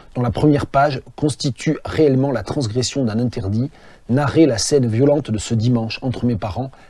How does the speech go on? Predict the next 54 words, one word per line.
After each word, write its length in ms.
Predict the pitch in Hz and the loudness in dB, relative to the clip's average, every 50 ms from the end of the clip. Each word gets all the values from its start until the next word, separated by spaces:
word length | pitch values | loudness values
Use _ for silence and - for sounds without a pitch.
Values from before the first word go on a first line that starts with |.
| - | -6
l'année 340 | 113 117 117 123 127 151 160 | -4 -2 0 2 4 4 4
de 80 | 127 117 | 4 4
mes 140 | 120 135 | 2 2
douze 240 | 123 120 120 117 110 | 2 2 2 2 2
ans. 160 | 113 101 95 - - - - - - - - - - - - | 0 -2 -6 -10 -14 -18 -20 -20 -20 -20 -20 -20 -20 -6 2
J'ai 140 | 120 131 | 4 6
résisté 420 | 123 156 156 165 180 160 - - 202 | 8 8 8 6 4 4 4 6 8
aussi 340 | 185 170 - - 196 196 180 | 8 8 8 6 6 8 8
avant 160 | 147 151 156 | 8 6 4
de 220 | 156 151 131 127 | 4 4 4 4
plonger 400 | 113 - 135 151 156 135 127 180 | 2 2 4 4 4 4 4 2
dans 80 | 165 127 | 2 2
l'écriture 400 | 127 123 - 151 135 - 156 143 | 0 -2 -2 -2 0 2 2 2
de 40 | 123 | 2
La 120 | 117 113 | 2 -2
femme 300 | - - 147 135 131 127 | -4 -4 -2 -2 0 0
gelée. 420 | 110 95 127 139 135 135 139 156 165 - - - - - - | 2 6 8 8 8 8 6 2 -2 -8 -20 -20 -20 -12 -6
Je 160 | 107 95 95 | -2 2 4
me 180 | 131 135 135 135 | 6 6 6 6
doutais 360 | 127 147 160 135 156 160 156 | 6 6 4 6 4 4 4
que 100 | - 139 | 4 0
plus 240 | 120 107 135 143 139 | 0 2 2 4 4
ou 40 | 143 | 4
moins 100 | 139 131 | 4 2
consciemment, 420 | - 131 123 - 131 131 147 156 | 0 -2 -4 -4 -2 -2 -2 -2
je 100 | 135 120 | -2 0
mettais 300 | 120 127 120 123 139 123 | 0 0 0 0 -2 -2
en 100 | 123 123 | 0 -2
jeu 200 | 120 107 127 143 | 0 0 0 0
ma 180 | 135 120 113 107 | 0 0 -2 -2
vie 140 | 104 113 110 | -4 -4 -4
personnelle, 580 | - 139 135 - - 127 123 120 123 139 - - - - - - - - | -2 -2 -4 -2 -2 0 0 0 0 -2 -4 -8 -14 -20 -20 -20 -20 -6
qu'au 140 | - 135 127 | 0 0 2
terme 400 | - - 156 - 131 151 160 - - | 4 6 6 6 6 4 0 0 -2
de 160 | 127 113 120 | -2 -2 -2
ce 160 | 101 - 113 | -2 -2 0
livre, 340 | 117 123 131 160 151 135 - - | 2 4 4 4 2 0 -2 -4
je 140 | - 101 110 | -4 -2 0
me 100 | 113 107 | 0 0
séparerai 600 | - - 147 139 - 131 107 107 113 107 113 127 | 0 0 -2 -2 -2 -2 -4 -2 -2 -2 0 0
de 60 | 120 | 0
mon 160 | 107 107 104 104 | 0 0 -2 -2
mari, 360 | 101 95 87 85 120 135 131 - - - _ - | -4 -4 -4 -2 -2 -4 -4 -6 -14 -20 _ -16
ce 180 | - - - 110 | -10 -8 -6 -6
qui 240 | 98 - 113 120 | -4 -2 0 0
a 60 | 120 113 | 0 2
eu 100 | 110 104 | 0 0
lieu. 380 | 101 101 95 101 101 92 90 - - - - - - - - - - - - - - - | 0 -2 -2 -2 -2 -4 -6 -8 -14 -20 -20 -20 -20 -20 -20 -20 -20 -20 -20 -8 -2 0
Le 80 | 127 | 0
processus 640 | 117 - - 165 143 - 175 135 - 196 208 170 - | 2 2 0 0 0 2 0 0 2 0 0 0 0
est 60 | 127 | -2
souvent 260 | - - 139 143 175 | -2 0 0 2 2
le 100 | 160 127 | 2 2
suivant. 400 | 107 - - 143 127 120 120 110 | 0 0 2 2 2 2 2 -2